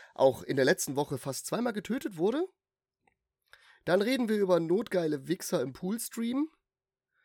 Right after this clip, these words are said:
Äh, tut uns einen Gefallen, mutet den Tab nicht. Auch ganz wichtiges Thema.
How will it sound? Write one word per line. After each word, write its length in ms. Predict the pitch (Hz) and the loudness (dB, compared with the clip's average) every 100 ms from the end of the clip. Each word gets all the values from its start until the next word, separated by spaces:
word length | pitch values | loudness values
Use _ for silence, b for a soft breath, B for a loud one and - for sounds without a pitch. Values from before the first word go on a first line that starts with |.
| _ _ _ _ _ | _ _ _ _ _
Äh, 380 | - 156 151 156 | 0 4 6 4
tut 200 | 175 220 | 2 2
uns 140 | 214 | 2
einen 140 | 185 175 | 2 0
Gefallen, 640 | - 185 175 196 202 180 - | 0 2 2 2 0 -6 -6
mutet 420 | 143 180 180 143 | -2 -2 -4 -6
den 160 | 120 | -6
Tab 280 | 117 165 - | -2 -2 0
nicht. 400 | 208 262 - - - | -2 -2 -4 -12 -10
Auch 280 | - 156 - | -6 -6 -2
ganz 320 | 139 214 - | -2 -2 -6
wichtiges 400 | 196 - 180 - | -10 -8 -10 -6
Thema. 420 | 165 156 147 151 | -4 -2 -2 -4